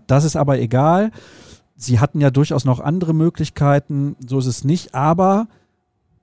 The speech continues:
trotz der Tatsache, dass sie insgesamt natürlich die spielbestimmende Mannschaft waren und verhältnismäßig dominant, finde ich, dass der erste F C Köln das so gut gemacht hat in Dortmund wie seit Jahren nicht taktisch. Sie haben das sehr clever gemacht und was der große Unterschied war, ich weiß nicht, ob du es auch so wahrgenommen hast,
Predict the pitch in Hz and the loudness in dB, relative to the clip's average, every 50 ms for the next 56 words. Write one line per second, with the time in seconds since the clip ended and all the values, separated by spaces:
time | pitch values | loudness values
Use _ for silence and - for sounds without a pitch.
0 | _ _ _ _ _ _ _ _ _ _ - - - 233 - - - 214 202 - | _ _ _ _ _ _ _ _ _ _ -6 -2 -2 -2 -2 0 -4 -2 -2 0
1 | - 185 196 196 - 190 165 170 156 165 151 - 156 - 170 208 - - 160 147 | -2 -2 -2 -2 -2 -2 -2 -2 -2 -2 -2 -2 -4 -4 -4 -6 -6 -4 -2 -2
2 | 170 165 - 151 139 - 151 147 - - - 127 120 - - - 185 214 175 156 | -2 -2 -2 -6 -4 -2 -4 -4 -4 -6 -10 -10 -10 -10 -8 -6 -4 -4 -4 -4
3 | - - 160 147 143 139 135 135 151 220 - - 202 - - - 127 127 131 131 | -4 -4 -4 -2 -2 -2 0 -2 -2 -4 -4 -6 -6 -6 -6 -2 -2 0 0 0
4 | - 127 - - - 123 131 127 156 190 285 - - 143 - - 131 123 117 - | -2 -6 -10 -6 -4 -2 -2 0 0 -2 -2 -4 -8 -10 -8 -4 -4 -4 -4 -6
5 | 117 - - 123 113 120 113 113 117 127 160 - - 190 185 196 185 - 160 - | -8 -6 -6 -4 -4 -2 -2 -2 -2 -4 -4 -6 -8 -6 -6 -6 -4 -4 -6 -4
6 | - 160 143 151 196 - - 180 - - - 165 - - - 190 185 170 147 151 | -4 -4 -2 -2 -4 -4 -6 -8 -8 -8 -10 -12 -10 -6 -4 -2 0 0 0 -2
7 | 165 196 202 - - - - - - - - - - - _ _ - 156 151 - | -4 -6 -10 -12 -18 -20 -20 -20 -20 -20 -20 -20 -20 -20 _ _ 0 0 0 2
8 | - 151 147 135 131 156 240 302 - - 220 185 180 185 208 - - 196 180 - | 2 0 0 0 0 -6 -6 -6 -4 -2 -2 0 0 0 0 -2 -2 -4 -4 -2
9 | 160 143 127 147 180 240 - 190 147 131 143 143 123 135 131 120 113 - - 113 | -4 -2 2 2 2 2 0 -4 -6 -4 -4 -2 0 0 0 0 -2 -4 -8 -2
10 | 110 147 151 190 202 165 135 110 98 104 104 101 - - - - - 120 104 - | -2 0 0 0 0 0 -2 -2 -4 -4 -6 -6 -8 -12 -16 -12 -10 -10 -10 -10
11 | - - - 113 - - 117 117 135 135 127 120 - - 160 185 196 - - 190 | -12 -14 -12 -12 -8 -4 -4 -2 -2 -2 -4 -4 -2 -2 -2 -2 -2 -2 -2 -2
12 | 196 185 190 190 180 175 175 175 185 - - - 139 139 135 - - 135 131 131 | 0 0 0 -2 -2 -2 -2 -2 -4 -4 -6 -4 -2 -2 -2 0 -2 -2 -2 0
13 | 135 143 - - 120 127 190 214 220 202 - - 202 185 - 180 180 170 160 - | -2 -2 -2 -2 -4 -2 -2 -2 -4 -4 -4 -4 -8 -4 -2 0 0 0 -2 -2
14 | - 135 139 - 127 127 127 - - 113 - - 143 190 - 202 185 170 170 175 | -4 -4 -4 -4 -4 -6 -6 -6 -8 -8 -4 -4 -4 -2 -2 -2 -2 -2 -2 -2
15 | 175 170 170 165 160 160 151 147 165 - | -2 -2 -4 -2 -2 -2 0 -2 -4 -4